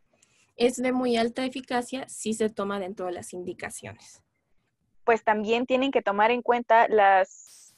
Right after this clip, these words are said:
Speaker 2: pues, las contraindicaciones.
Speaker 1: Sí,
Speaker 2: O sea,
Speaker 1: y
Speaker 2: no, no solamente es,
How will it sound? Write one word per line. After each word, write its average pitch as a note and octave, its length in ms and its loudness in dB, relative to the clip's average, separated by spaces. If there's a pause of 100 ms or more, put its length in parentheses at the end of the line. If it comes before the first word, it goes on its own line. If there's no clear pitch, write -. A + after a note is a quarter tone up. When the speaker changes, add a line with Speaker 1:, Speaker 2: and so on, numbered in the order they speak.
(300)
Speaker 2:
pues, G3 160 -8
las F#3 160 0
contraindicaciones. F#3 1120 -6 (200)
Speaker 1:
Sí, - 300 -6 (100)
Speaker 2:
O - 60 -10
sea, A3 120 4
Speaker 1:
y A3+ 60 6
Speaker 2:
no, A3+ 100 6 (120)
no C4+ 260 2
solamente C#4+ 680 4
es, C4+ 100 -2